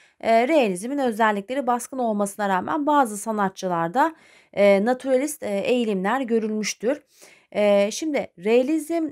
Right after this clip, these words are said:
e, etkisi zaten çok, e, fazla olduğunu düşünebiliriz. Çünkü neden? Bir savaş ortamını yansıtan romanlar var. Ama naturalist, e, akımdan da etkilenenler var. Selahattin Enis,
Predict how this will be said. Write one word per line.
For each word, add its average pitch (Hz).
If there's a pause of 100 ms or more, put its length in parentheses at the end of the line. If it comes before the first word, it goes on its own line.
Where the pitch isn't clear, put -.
e, 214 (120)
etkisi 285
zaten 277
çok, 285 (200)
e, 190 (500)
fazla 233
olduğunu 220
düşünebiliriz. 240
Çünkü 208
neden? 233
Bir 240
savaş 240
ortamını 190
yansıtan 170
romanlar 160
var. 262 (420)
Ama 269
naturalist, 262
e, 196 (100)
akımdan 202
da 190
etkilenenler 175
var. 254 (260)
Selahattin 226
Enis, 175